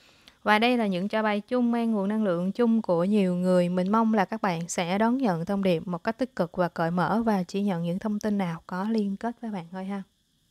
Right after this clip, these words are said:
Rồi, mình sẽ liên kết năng lượng các bạn tụ hai. Các bạn tụ hai, các bạn là những người có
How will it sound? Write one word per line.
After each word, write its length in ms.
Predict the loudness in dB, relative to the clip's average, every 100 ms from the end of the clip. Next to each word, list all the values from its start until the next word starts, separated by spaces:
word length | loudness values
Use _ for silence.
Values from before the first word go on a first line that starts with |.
| _ _ _
Rồi, 260 | 8 8 8
mình 120 | 2
sẽ 160 | -2 -2
liên 140 | -2
kết 80 | -2
năng 160 | -2 -2
lượng 220 | -2 -2
các 80 | -4
bạn 220 | -4 -6
tụ 260 | -8 -8 -6
hai. 340 | -4 0 0 -2 -8 _ -20 _ -20 _ _ _ -20 _ _ _ _ _ _ _ _ _ _ _ _
Các 40 | 2
bạn 180 | 2
tụ 160 | 4 4
hai, 380 | 6 6 4 4
các 80 | 2
bạn 200 | 2 2
là 80 |
những 120 | 2 2
người 140 | 2
có 100 | -2